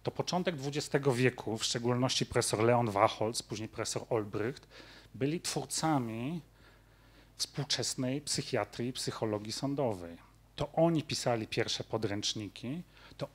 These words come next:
oni tworzyli pierwsze teorie. Teraz, proszę państwa, istnieje ścisły wią-, związek pomiędzy stanem psychicznym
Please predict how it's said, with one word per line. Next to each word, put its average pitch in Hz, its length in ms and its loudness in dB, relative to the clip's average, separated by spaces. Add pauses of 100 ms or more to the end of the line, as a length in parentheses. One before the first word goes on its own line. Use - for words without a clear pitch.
oni 147 360 4
tworzyli 123 440 -2
pierwsze - 420 -2
teorie. 92 520 -8 (1900)
Teraz, 233 140 2
proszę - 140 -10
państwa, 220 240 0
istnieje 202 380 -2
ścisły - 420 2
wią-, 156 280 2
związek 123 720 -2 (1400)
pomiędzy 139 420 -2
stanem 165 400 0
psychicznym 110 920 -4